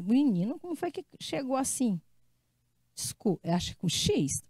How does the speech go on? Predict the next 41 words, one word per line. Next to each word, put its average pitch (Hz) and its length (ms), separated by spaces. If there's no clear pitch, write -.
Pesquisa 381 520
aí, 214 200
se 170 120
mexer 208 360
é 247 80
com 427 160
X. 233 160
Ó, 233 60
a 294 60
professora 339 280
de - 40
português 269 320
mandando 247 200
você 226 100
pesquisar, 202 540
tá 165 120
bom? 185 280
Mexer 220 380
é 240 60
com 302 160
X, 202 400
gente. 202 420
Aqui 202 340
alguém 214 320
errou. 226 380
Ninguém 320 460
se - 200
mexe. 202 640
É, 165 280
verbo 202 380
mexer. 214 600
Ninguém 269 420
se - 180
mexe. 202 600
Isso - 180
que 254 140
faz 214 520
não 208 220
fazer 202 380
a 196 60
revisão 208 720